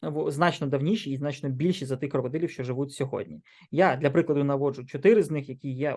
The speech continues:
одними з найбільших. Це саркозух, який жив на початку крейдіального періоду, тобто десь сто тринадцять мільйонів років тому, і мав довжину дев'ять цілих дві десятих метра.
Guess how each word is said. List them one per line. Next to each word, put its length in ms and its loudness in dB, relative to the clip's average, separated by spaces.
одними 340 -2
з 80 -6
найбільших. 580 -6
Це 260 -6
саркозух, 840 0
який 520 -2
жив 220 0
на 60 -2
початку 280 -6
крейдіального 440 -2
періоду, 340 2
тобто 280 -8
десь 220 -4
сто 120 -6
тринадцять 400 -4
мільйонів 360 -2
років 240 -8
тому, 360 0
і 80 -2
мав 180 2
довжину 420 0
дев'ять 520 0
цілих 260 0
дві 100 -6
десятих 520 -6
метра. 520 0